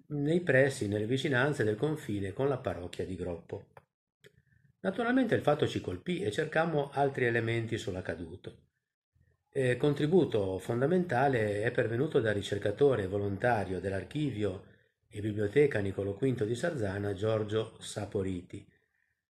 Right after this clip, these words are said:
che in uno scritto pubblicato dalla rivista Chiesa Locale ha citato il disastroso episodio accaduto nel milleottocentoventuno, fornendo molte notizie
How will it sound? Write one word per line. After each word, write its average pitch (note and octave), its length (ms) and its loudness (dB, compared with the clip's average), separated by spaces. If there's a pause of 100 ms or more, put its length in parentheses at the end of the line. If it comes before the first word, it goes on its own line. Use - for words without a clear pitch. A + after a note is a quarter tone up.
(360)
che G#3+ 140 6
in F#3 120 8
uno F3+ 200 8
scritto G3+ 380 0
pubblicato C3 640 2
dalla A2+ 180 4
rivista A2 420 -2
Chiesa A2 320 0
Locale G2 760 -6 (440)
ha D3 240 2
citato D3 840 -2 (380)
il B2+ 140 -4
disastroso C3+ 640 2
episodio A2+ 460 0
accaduto G#2 340 -2
nel G2 140 0
milleottocentoventuno, A2+ 1080 -2
fornendo A2 800 -2
molte A#2 420 -2
notizie B2+ 680 -6